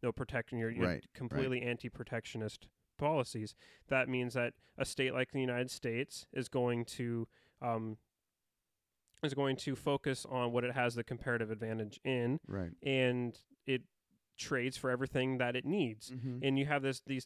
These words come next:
Speaker 1: this free flow of capital, this access to resources,
Speaker 2: Mm-hmm.
Speaker 1: which I argued on my last,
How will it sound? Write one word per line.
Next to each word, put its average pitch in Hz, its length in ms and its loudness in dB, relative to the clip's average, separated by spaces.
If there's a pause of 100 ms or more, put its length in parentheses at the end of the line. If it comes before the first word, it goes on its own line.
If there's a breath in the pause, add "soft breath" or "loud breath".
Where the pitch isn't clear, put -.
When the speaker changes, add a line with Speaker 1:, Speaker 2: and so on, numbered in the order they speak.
Speaker 1:
this 131 160 -2
free 147 240 -2
flow 135 260 2
of 131 120 0
capital, 127 380 -4
this 127 260 -2
access 123 480 -2
to 127 120 -4
resources, 117 680 -4
Speaker 2:
Mm-hmm. 127 140 -2 (180 loud breath)
Speaker 1:
which 127 400 0
I 127 120 0
argued 127 340 0
on 117 100 2
my 117 140 0
last, 151 420 -2